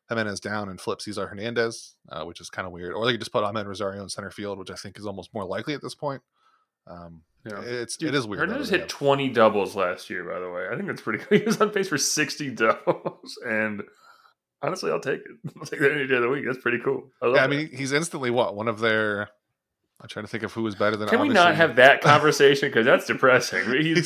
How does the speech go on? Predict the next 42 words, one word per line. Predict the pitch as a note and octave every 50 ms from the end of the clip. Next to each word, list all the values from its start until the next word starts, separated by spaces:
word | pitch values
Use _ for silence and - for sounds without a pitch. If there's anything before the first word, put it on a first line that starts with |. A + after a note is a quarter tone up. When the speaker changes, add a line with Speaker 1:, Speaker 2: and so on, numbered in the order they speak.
| D3+
Speaker 2:
their | D3 C#3
Speaker 1:
seems | G#3+ G3+
Speaker 2:
fourth | E3+ E3 E3 E3+
Speaker 1:
pretty | E3+ D#3+
high | C#3 C#3 D3
Speaker 2:
best | C#3+ D#3
Speaker 1:
up | E3+
there. | C#3+ C3 B2
Speaker 2:
offensive | G#2 C3+ C3 C3+ - B2 A2
player. | - A#2 A2 G2+ F#2+ F2+ F#2 -
He's, | - A#2+ B2 A#2
Speaker 1:
Yeah. | A2 G#2 - -
Speaker 2:
yes, | C3 - - - F2+ -
he, | - A2 D#3 - - -
he | B2 A#2+
will | A#2 A#2
be | B2 B2
their | A#2+ A#2+ A2+
fo-, | A2+ - B2 B2 - -
fo-, | - - - -
immediately | B2 B2 B2+ C#3 C3+ C3 A2+ G2
their | A2+ A2 G#2
fourth | - - G#2 G2 F2
best | - F#2+ F2+ F2
Speaker 1:
<laughs> |
That | - G2
makes | F#2 -
Speaker 2:
offensive | F#2 - - F#2 F2+
Speaker 1:
sense. | F2+
Speaker 2:
player. | F#2+ F2+
Speaker 1:
If | B2+
you | C#3
put | - - C3+
Amed | B2+ B2+ C3 B2+ A#2
Rosario | A2+ A2 A#2 G#2 A2+ A#2+ A#2 A2+
out | A2 A2
there, | - A2
he's | G2+ G2+ G#2 -
pretty | - G2+ F#2+
high | F#2 G2 F2 F2+
up | F2+ F2 -
too | - F#2 F#2 F#2 F#2 F#2+